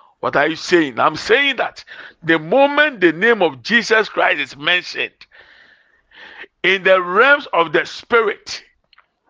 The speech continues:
in heaven, on earth, under the earth, every knee bow, and every tongue must confess that indeed Jesus Christ is Lord, and indeed he is Lord,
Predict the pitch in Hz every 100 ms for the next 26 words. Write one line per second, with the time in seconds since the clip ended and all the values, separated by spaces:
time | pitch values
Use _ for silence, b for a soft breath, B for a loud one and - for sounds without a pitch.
0 | _ _ _ - 180 156 220 254 170 120
1 | _ _ _ _ _ _ _ 175 175 -
2 | 226 - - _ _ _ 208 226 233 175
3 | 131 - 180 - _ _ b b b b
4 | _ - 277 240 185 285 254 233 180 127
5 | - - 226 - - - _ _ _ _
6 | _ _ _ _ _ _ _ _ _ -
7 | 127 147 151 156 143 135 139 127 113 113
8 | - 110 - 147 - - - _ b b
9 | b b b _ 123 143 151 120 226 254
10 | 269 175 170 160 175 - 127 123 104 -
11 | 98 90 - B B B 208 214 208 156
12 | - 202 208 247 170 160 - 135 120 -